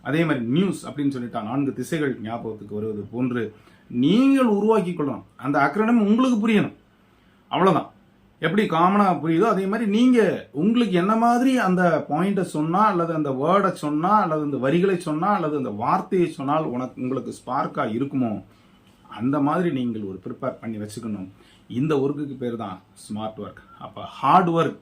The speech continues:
அப்படின்றத ஸ்மார்ட் ஒர்க்கா மாத்துறதுக்கு இதுதான். ஒரு மிகப்பெரிய பத்தாயிரம் பக்கம் உள்ள ஒரு பெரிய கண்டென்ட்டை ஒரு ஆயிரம் பக்கமாக மாற்றிவிட்டு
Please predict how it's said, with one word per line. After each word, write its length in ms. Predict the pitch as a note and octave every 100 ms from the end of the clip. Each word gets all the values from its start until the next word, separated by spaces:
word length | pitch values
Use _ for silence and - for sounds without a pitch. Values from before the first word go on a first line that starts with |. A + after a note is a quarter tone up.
| -
அப்படின்றத 460 | G#2+ A#2+ A#2 G#2+ G2 F#2+ - _ _ -
ஸ்மார்ட் 380 | C3+ E3 - C#3+
ஒர்க்கா 220 | - A2+ G2
மாத்துறதுக்கு 540 | D3 - E3+ G2+ F#2+ G#2 G#2+
இதுதான். 340 | A2 A#2+ G#2+ - _ _ - - A#2
ஒரு 120 | A#2+ A#2+
மிகப்பெரிய 440 | F3 F#3 G3 G#3 G#3
பத்தாயிரம் 500 | C#3 - F3 E3+ C#3+ - - _ -
பக்கம் 320 | B2+ - E3 C#3
உள்ள 140 | C3+ B2+ - -
ஒரு 100 | A2+ G#2
பெரிய 180 | C#3 D3 C#3+
கண்டென்ட்டை 460 | - B2 C3 A#2+ G#2+ G2 - _ _ _ _ _ _ A#2
ஒரு 100 | A#2+ A2 B2 - A#2 C#3
ஆயிரம் 280 | G3+ G#3 E3+
பக்கமாக 420 | D3 C#3 C3 A#2+ A2
மாற்றிவிட்டு 480 | A#2+ - B2+ C3+